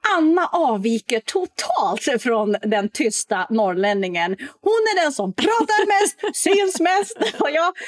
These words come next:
jag fick utegångsförbud, Agnes. Vet, det var hela tiden någonting med mig. Och så hade jag någon allierad, Karin. Vi hittade på en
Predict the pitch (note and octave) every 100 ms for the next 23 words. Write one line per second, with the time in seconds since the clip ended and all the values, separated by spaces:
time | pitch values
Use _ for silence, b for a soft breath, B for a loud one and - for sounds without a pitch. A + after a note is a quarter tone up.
0 | B B - A#3+ C#4+ B3 E4 D#4 C4 C4
1 | C4 C4+ - B3 C#4 D4+ C4 A#3 A#3 A3+
2 | A3 A#3 A#3+ D#4 E4 F4+ C#4+ G#4 A4+ G#4
3 | G4 G#4 G4+ F#4+ F4+ F4 D#4+ C#4 C4+ C4+
4 | C4 B3 A#3 A#3+ D#4 D4+ C#4+ C#4 C4+ B3
5 | B3 A#3+ A3+ B3+ A#3 F#3 - G#3+ G3 A3+
6 | G#3 G3 A#3+ B3+ B3 A#3 A3 A3+ A3